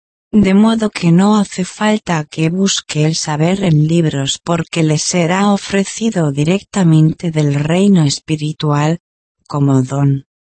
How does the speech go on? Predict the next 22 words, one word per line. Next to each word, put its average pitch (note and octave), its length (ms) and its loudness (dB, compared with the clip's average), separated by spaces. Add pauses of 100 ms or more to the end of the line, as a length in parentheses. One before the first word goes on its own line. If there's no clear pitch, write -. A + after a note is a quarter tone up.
(600)
Pero G3 280 2
esto A3 500 -4
solo F#3+ 420 -2
lo D3 200 2
comprenderá E3 960 2
aquel G#3+ 360 -2
que, F3 360 -2 (420)
tras - 380 -6
la D3 200 2
observancia D3+ 1080 0
de D3 180 0
mi C#3 160 4
ley F#3+ 320 2
del E3+ 240 2
amor, E3 560 2 (320)
en F#3 180 4
su - 180 -2
interior D#3 600 -2
haya A3+ 260 0
despertado F3 880 -4
el C#3 160 -2
espíritu, D#3+ 840 -6